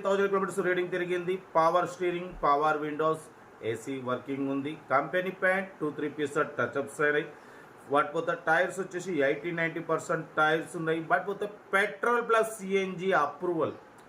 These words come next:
రెండు వర్కింగ్ ఉన్నాయి. టూ థౌజండ్ ట్వెల్వ్, టూ థౌజండ్ ట్వంటీ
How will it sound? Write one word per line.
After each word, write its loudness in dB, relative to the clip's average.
రెండు 2
వర్కింగ్ -2
ఉన్నాయి. 0
టూ 0
థౌజండ్ 2
ట్వెల్వ్, 2
టూ -2
థౌజండ్ 2
ట్వంటీ 4